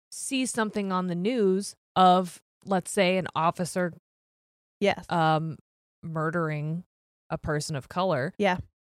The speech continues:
Speaker 1: they can see themselves in that situation.
Speaker 2: And it can ev-,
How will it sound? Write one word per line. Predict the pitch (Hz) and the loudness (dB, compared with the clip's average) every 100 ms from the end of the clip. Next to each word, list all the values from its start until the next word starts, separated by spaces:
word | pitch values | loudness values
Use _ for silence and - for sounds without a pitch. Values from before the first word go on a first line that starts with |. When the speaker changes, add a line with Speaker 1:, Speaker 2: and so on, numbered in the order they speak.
| _ _ _ _ _ _ _ _ _ _ | _ _ _ _ _ _ _ _ _ _
Speaker 1:
they | 170 220 | 0 4
can | 214 196 | 4 0
see | 165 - 285 | -6 0 2
themselves | 202 185 - 170 165 151 | 2 -2 2 2 2 0
in | 180 | -2
that | 185 160 | 0 -2
situation. | - 175 170 170 175 208 | -2 -4 -2 2 2 4
Speaker 2:
And | 180 127 | 4 2
it | |
can | 131 208 | 2 4
ev-, | 202 185 | 2 2